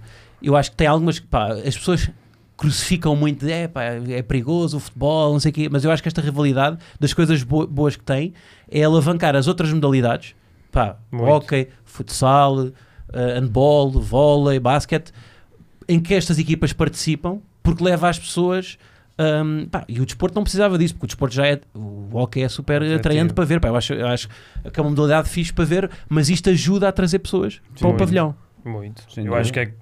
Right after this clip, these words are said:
Speaker 2: chave, ou seja, é verdade que o hóquei é, é fixe para ver e
Speaker 1: Uhum.
Speaker 2: nós que os gostamos, eh, eh, adoramos ver também, mas se não houver essa rivalidade, de certeza que não,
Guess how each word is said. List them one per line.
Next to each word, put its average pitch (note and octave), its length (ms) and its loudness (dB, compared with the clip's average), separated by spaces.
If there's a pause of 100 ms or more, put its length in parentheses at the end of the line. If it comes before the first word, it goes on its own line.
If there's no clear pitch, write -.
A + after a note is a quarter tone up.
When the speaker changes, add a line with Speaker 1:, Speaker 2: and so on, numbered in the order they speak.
(300)
Speaker 2:
chave, G#2 360 -4 (140)
ou - 60 -20
seja, F#2+ 440 -12 (840)
é A#2+ 100 -8
verdade A#2 380 -2
que A#2 80 -6
o A#2+ 40 0
hóquei A#2 260 -4
é, A2 460 -4
é G#2+ 40 -8
fixe A2 240 -8
para A2 140 -8
ver A2+ 340 -6
e G#2+ 320 -10 (120)
Speaker 1:
Uhum. C#3+ 120 -4
Speaker 2:
nós A#2 200 0
que B2 100 -8 (140)
os A2 80 -4
gostamos, G#2+ 840 -6
eh, A2 140 -16 (420)
eh, G#2+ 180 -16
adoramos A2 460 -4
ver A2+ 260 -4
também, A#2+ 460 -6 (600)
mas B2+ 200 -4
se C3 100 -6
não B2+ 120 0
houver B2+ 260 0
essa B2 200 -2
rivalidade, B2 600 -2
de - 40 -12
certeza B2 400 -4
que A#2+ 100 -10
não, A#2 540 -6